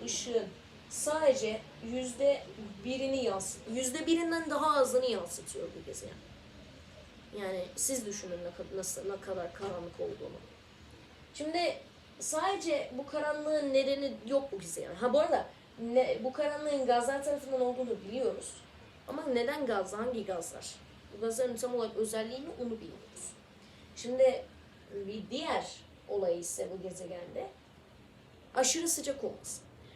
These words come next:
Gezegen dönüyor, bir sıkıntı yok. Ama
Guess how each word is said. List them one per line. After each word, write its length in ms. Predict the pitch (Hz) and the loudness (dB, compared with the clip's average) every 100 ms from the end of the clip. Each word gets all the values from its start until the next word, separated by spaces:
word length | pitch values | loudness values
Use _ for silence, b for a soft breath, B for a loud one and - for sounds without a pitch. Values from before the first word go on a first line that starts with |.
| B | B
Gezegen 400 | 233 226 254 285 | 4 6 6 6
dönüyor, 400 | 302 320 254 220 - - | 0 2 2 0 -8 -12
bir 60 | 220 | -6
sıkıntı 320 | - 233 240 | -4 -2 -2
yok. 100 | 226 - - - - - - | -4 -6 -20 -20 -20 -20 -4
Ama 340 | 294 294 214 | 0 2 0